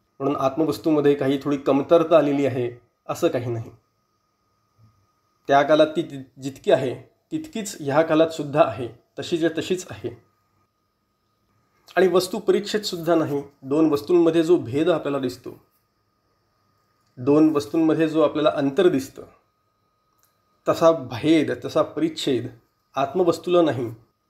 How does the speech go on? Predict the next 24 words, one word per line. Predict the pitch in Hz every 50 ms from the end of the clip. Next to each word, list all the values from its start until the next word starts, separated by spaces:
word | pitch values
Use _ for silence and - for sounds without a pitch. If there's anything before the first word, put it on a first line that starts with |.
| _ _ _ _ _ _ _ _ _ _ _ _ _ _ _ -
आत्मवस्तू | 135 135 135 - 156 156 151 156 - - 156 -
एकच | 147 139 135 143 - -
आहे | 127 110 104 - - - _ _ _ _ _ _ _ _ _ _ _ _
आणि | - 160 170
म्हणून | 170 170 190 202 196
या | 196 190 -
आत्मवस्तूला | 160 156 - 180 170 156 - - - 170 151 135 131 135 - _ _ _ _ _
सर्वत्र | - - - 151 147 151 170 202 202 202 - 170 143 135 - - _ -
सदा | - - 160 143 147 160 151 139 147 - - -
आणि | 139 139 147
सम | 147 - - 143 143 151
असं | 143 123 - - 139
म्हटलेलं | 131 127 127 120 120 120 120
आहे. | 117 104 101 - - _ _ _ _ _ _ _ _ _ _ _ _ _ _ _ _ _ _ _ _ -
देश | 131 117 120 131 147 156 -
परिच्छेद | 170 160 - 165 170 160 - - 170 156
नाही | 165 156 131 143 185
म्हणून | 185 165 156 165
सर्वत्र, | 160 160 - 143 135 143 165 165 - - 123 143 - - _ _ _ _ _ _ _ _ _ _ -
काल | 131 127 135 151 175
परिच्छेद | 180 180 185 175 175 180 - 190 180 165
नाही | 170 165 143 165 185
म्हणून | 180 156 170 180
सदा | 180 - - 151 143 156 156 135 131